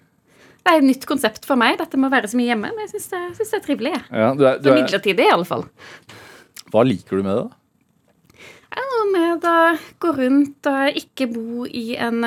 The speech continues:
Speaker 1: koffert, at klærne henger fint i klesskapet, og, eh, kaffen min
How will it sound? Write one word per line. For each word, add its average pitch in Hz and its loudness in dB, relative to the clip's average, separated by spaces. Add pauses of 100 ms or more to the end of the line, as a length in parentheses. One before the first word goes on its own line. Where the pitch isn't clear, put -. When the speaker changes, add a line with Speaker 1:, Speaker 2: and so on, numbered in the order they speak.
(140)
Speaker 1:
koffert, - -6
at 330 -6
klærne 269 0
henger 254 0
fint 262 -4
i 254 -2 (240)
klesskapet, 233 -4
og, 226 0 (960)
eh, 262 4
kaffen 269 4 (340)
min 262 4